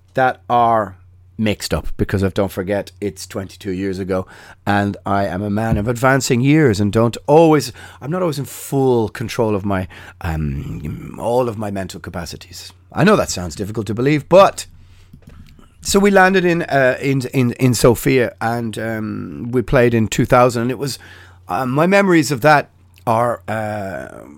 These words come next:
well, I have many, many, many, many memories of that, and we'll try and go through them and, <laughs> uh, put together a podcast. But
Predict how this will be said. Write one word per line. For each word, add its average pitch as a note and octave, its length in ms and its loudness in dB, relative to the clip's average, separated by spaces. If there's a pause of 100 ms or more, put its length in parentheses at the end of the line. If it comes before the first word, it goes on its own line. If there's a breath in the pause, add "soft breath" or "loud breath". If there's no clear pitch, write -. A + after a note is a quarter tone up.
well, C3 240 -10
I F2+ 40 -8
have G2 60 -8
many, A#2+ 260 -2
many, G2 220 0
many, A#2+ 380 2
many G#2 220 2
memories G2+ 400 0
of F2+ 100 -8
that, G#2+ 140 -4
and E2 120 -10
we'll F#2+ 80 -10
try G2+ 200 -6
and G2 180 -12
go G#2 160 -2
through A#2 320 -4
them G#2+ 140 -2
and, A#2 1080 -2 (260 loud breath)
<laughs> - 280 -20
uh, A2 400 -8 (100)
put - 180 -6
together A2+ 320 -2
a G#2+ 60 -4
podcast. C#3+ 600 2
But C#3 200 2